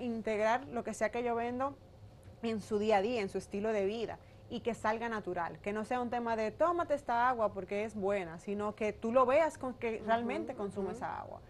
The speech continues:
Speaker 1: y que ya la gente ni siquiera tenga que ver que tú le estás diciendo "esto es un contenido patrocinado", o que tú le pongas el famoso hashtag de, de advertising,
Speaker 2: ad.
Speaker 1: o de ad,
Speaker 2: <laughs>
Speaker 1: porque ya,
Speaker 2: Sponsor.
Speaker 1: ya es,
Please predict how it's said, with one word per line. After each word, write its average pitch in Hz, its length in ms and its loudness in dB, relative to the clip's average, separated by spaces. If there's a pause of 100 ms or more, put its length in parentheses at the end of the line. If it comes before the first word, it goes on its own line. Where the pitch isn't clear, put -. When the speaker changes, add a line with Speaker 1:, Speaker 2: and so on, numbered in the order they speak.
(300)
Speaker 1:
y 233 120 -4
que 220 160 2
ya 233 140 4
la 269 100 4
gente 254 340 -2
ni 214 120 -2
siquiera 233 400 -2
tenga 262 240 -2
que 254 360 2 (240)
ver 208 380 6 (300)
que 208 100 0
tú 214 100 0
le 226 60 2
estás 240 200 0
diciendo 233 300 0
"esto 254 180 -2
es 285 100 -8
un 285 80 -4
contenido 233 440 -4
patrocinado", 196 680 -6 (360)
o 202 80 -2
que 208 120 0
tú 202 100 0
le 226 80 2
pongas 240 240 2
el 226 60 0
famoso 214 400 -2
hashtag 220 360 0
de, 185 340 0 (280)
de 208 160 2
advertising, 202 420 6
Speaker 2:
ad. 208 380 12
Speaker 1:
o 208 140 2
de 208 180 4
ad, 208 200 4
Speaker 2:
<laughs> 247 80 -2
Speaker 1:
porque 208 280 2
ya, 208 340 8
Speaker 2:
Sponsor. 190 140 6
Speaker 1:
ya 220 420 2
es, - 280 -8